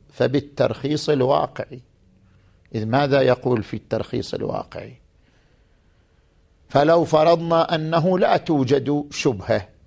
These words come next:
موضوعية ولا شبهة مقرونة بالعلم الإجمالي، نحن والتراب، أليس هناك ترخيص واقعي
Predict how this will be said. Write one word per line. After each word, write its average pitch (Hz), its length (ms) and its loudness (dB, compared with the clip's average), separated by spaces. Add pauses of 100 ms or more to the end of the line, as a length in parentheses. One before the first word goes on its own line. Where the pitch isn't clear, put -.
موضوعية 110 840 -2 (1000)
ولا 156 320 4
شبهة 139 520 -2 (640)
مقرونة 127 680 0 (140)
بالعلم 104 420 -2
الإجمالي، - 600 -14 (360)
نحن 214 300 0
والتراب، - 640 0 (1800)
أليس 240 640 4
هناك 202 1040 2
ترخيص 196 840 2
واقعي 190 1500 2